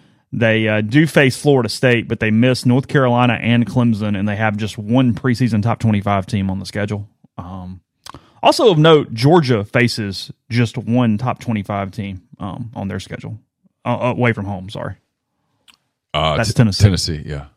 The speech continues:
Speaker 1: Yeah. So the Bulldogs, for an S E C opponent, have a very manageable slate.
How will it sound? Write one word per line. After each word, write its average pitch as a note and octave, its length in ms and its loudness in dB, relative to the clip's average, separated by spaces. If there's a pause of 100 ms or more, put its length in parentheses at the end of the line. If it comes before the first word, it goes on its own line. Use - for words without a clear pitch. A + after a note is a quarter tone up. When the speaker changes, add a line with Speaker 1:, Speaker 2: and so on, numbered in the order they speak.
(180)
Speaker 1:
Yeah. - 100 -12 (1400)
So F3+ 80 0
the E3 80 6
Bulldogs, F3+ 600 8
for F#3 220 6
an D#3 80 2
S E3 180 -2
E E3 60 -2
C C#3+ 200 0
opponent, B2+ 480 0
have A#2 140 2
a G#2+ 100 2
very A2 280 2
manageable G#2 460 0
slate. - 380 -10